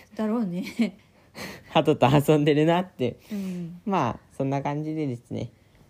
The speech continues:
Speaker 2: 今日はちょっと都内までね、何もせずに行って帰ってきたところなんですけど。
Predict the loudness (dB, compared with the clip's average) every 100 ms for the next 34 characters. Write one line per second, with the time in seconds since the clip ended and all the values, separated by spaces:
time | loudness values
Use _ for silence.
0 | _ -4 -2 0 -2 -6 -2 -4 -4 _
1 | _ _ _ _ _ _ _ -10 -4 -2
2 | -2 -2 -4 -4 -6 -10 _ _ _ _
3 | _ _ -8 -4 0 0 -2 -8 -2 0
4 | 2 -2 -4 -8 -20 _ _ _ -8 2
5 | 4 6 6 6 2 4 2 2 0 2
6 | 2 4 4 4 2 0 0 -2